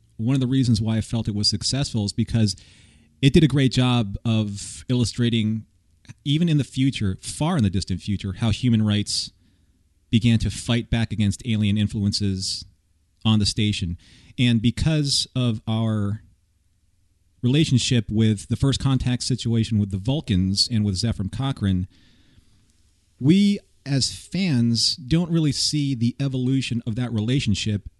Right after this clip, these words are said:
So by and large, we kind of go along with the whole everything's okay between the hu-, humans and the Vulcans, because the Vulcans are obviously, they're superior,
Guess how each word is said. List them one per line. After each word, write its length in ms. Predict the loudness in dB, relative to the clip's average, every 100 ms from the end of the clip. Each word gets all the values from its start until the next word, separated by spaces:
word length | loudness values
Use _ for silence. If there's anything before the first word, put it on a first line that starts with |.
| -4
So 640 | -2 0 0 0 0 -4 -12 _ _ -4
by 140 | 0
and 160 | 2 2
large, 300 | 2 0 0
we 100 | -2
kind 200 | -2 -2
of 120 | 0
go 100 | 2
along 380 | 2 2 2 2
with 100 | 2
the 80 | 0
whole 460 | 0 0 0 -4 -8 -20 _ _ _
everything's 380 | 0 4 6 6
okay 280 | 4 2 0
between 360 | 2 2 4 2
the 80 |
hu-, 120 | 0 -4
humans 420 | -4 2 2 2
and 80 | 0
the 60 | 0
Vulcans, 420 | -2 -4 -6 -4
because 400 | -6 -2 -2 -2
the 80 | -2
Vulcans 480 | -2 -2 -2 -2
are 320 | -2 -2 -2 -4
obviously, 640 | -4 0 0 0 -2 -4
they're 240 | -2 -2 -2
superior, 600 | -4 -4 -2 0 0